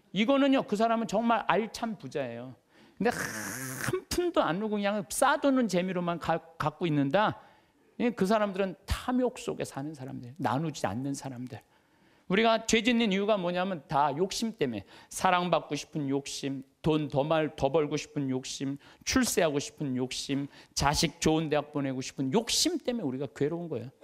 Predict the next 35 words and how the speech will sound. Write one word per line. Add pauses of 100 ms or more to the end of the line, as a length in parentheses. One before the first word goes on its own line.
(720)
내
인생에
내가
언제
제일
괴로웠나?
나도
보니까
내가
욕심
필
때
제일
괴로웠더라고,
나도. (1500)
내가
이제
여기
생태마을
한
십
년
동안
하니까 (420)
아유,
여기
뭐
여러분들처럼
이렇게
많이
오는
거예요. (400)
근데
많이
오는데